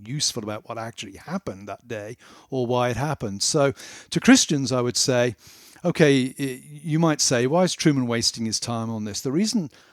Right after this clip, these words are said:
I want to get into, into this particular issue in this way is that I'm fascinated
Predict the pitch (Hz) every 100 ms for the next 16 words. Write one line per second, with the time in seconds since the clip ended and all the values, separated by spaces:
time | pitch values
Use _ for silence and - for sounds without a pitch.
0 | _ 123 131 131 131 120 _ _ _ _
1 | _ _ _ - - 135 - 127 120 120
2 | 117 127 107 139 - - - 151 123 117
3 | 120 110 107 127 - 117 110 104 101 110
4 | _ - - - - 135 135 - 127 127
5 | - _ _ _ - 131 139 - 180 -
6 | 175 139 135 135